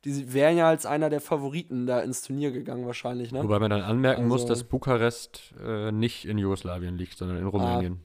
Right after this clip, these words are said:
Speaker 1: ja. Äh, Mailand und Madrid.
Speaker 2: <laughs>
Speaker 1: Äh, nee. Ja.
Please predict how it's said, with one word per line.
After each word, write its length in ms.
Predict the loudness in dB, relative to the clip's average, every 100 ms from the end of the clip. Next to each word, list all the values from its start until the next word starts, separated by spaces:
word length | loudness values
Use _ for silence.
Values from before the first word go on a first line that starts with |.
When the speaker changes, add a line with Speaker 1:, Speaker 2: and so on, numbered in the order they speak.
| -6
Speaker 1:
ja. 300 | -2 -2 -6 _ _ _ _ -20 -20 _ _ _
Äh, 300 | -10 -6 -6 -8 _ _ -6
Mailand 400 | 0 2 2 0
und 120 | -4
Madrid. 340 | -4 -2 -2 -4 -2
Speaker 2:
<laughs> 160 | -2 0
Speaker 1:
Äh, 280 | -4 -2 -4
nee. 280 | -2 -4 -6 _ _ _ _ -20 -20 -20 -20 -20 -20 -20 -4
Ja. 200 | 0